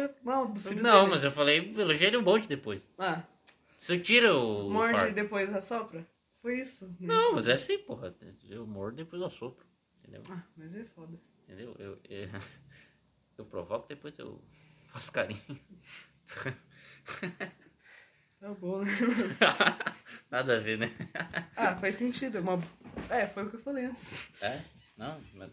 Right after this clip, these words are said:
Speaker 2: ah, mas porra, o cara tá na Globo. Não, e fora que tu xingou ele mais do que eu.
Speaker 1: O que que eu falei? Ah, é, eu falei
Speaker 2: Então,
Speaker 1: que
Speaker 2: porra, ele pô, tu xingou ele, nem
Speaker 1: Não,
Speaker 2: disse que
Speaker 1: ah.
Speaker 2: gostava dele.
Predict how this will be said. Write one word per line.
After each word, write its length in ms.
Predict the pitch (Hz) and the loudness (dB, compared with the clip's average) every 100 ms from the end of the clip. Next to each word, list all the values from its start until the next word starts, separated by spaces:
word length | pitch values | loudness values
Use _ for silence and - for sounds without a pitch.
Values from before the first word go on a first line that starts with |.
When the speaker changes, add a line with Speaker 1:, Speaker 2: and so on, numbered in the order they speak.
| - | -6
Speaker 2:
ah, 160 | 151 | -2
mas 160 | 98 95 | -2 -4
porra, 300 | - 107 80 | -6 -6 -8
o 680 | - _ _ _ _ _ _ | -16 _ _ _ _ _ _
cara 220 | 101 98 | -12 -12
tá 100 | 92 | -8
na 140 | 95 | -6
Globo. 360 | 120 98 85 - _ _ _ _ _ _ _ _ _ _ _ _ _ _ _ _ _ _ _ _ _ - | -6 -8 -12 -14 _ _ _ _ _ _ _ _ _ _ _ _ _ _ _ _ _ _ _ _ _ -12
Não, 160 | 170 98 | -8 -8
e 40 | |
fora 220 | - 110 | -4 -6
que 60 | 131 | -6
tu 80 | - | -14
xingou 280 | 202 165 | -12 -8
ele 120 | 180 143 | -8 -8
mais 160 | 127 | -10
do 80 | 170 | -12
que 80 | 190 | -12
eu. 100 | 147 | -12
Speaker 1:
O 840 | 117 _ _ _ _ _ _ _ | -12 _ _ _ _ _ _ _
que 60 | 233 | -8
que 60 | |
eu 20 | 233 | -6
falei? 300 | 240 190 175 | -4 -4 -2
Ah, 280 | 185 247 247 | 4 6 6
é, 200 | 196 202 | 4 -2
eu 60 | 165 | -4
falei 200 | - 156 | 0 2
Speaker 2:
Então, 240 | 151 131 | 2 0
Speaker 1:
que 120 | 185 | -2
Speaker 2:
porra, 340 | 175 113 90 87 - | 0 0 -2 -8 -8
ele 640 | 117 123 127 117 104 - _ _ _ _ _ - | -2 0 0 -2 -6 -14 _ _ _ _ _ -2
pô, 160 | 120 98 | 0 0
tu 140 | - | -4
xingou 360 | - 156 139 156 | -8 -4 0 2
ele, 220 | 175 196 | 2 0
nem 140 | 165 | 4
Speaker 1:
Não, 100 | 226 | 4
Speaker 2:
disse 140 | 214 214 | 4 4
que 80 | 214 | 8
Speaker 1:
ah. 40 | |
Speaker 2:
gostava 340 | 240 220 214 | 8 8 4
dele. 360 | 175 151 113 - | 2 0 -2 -10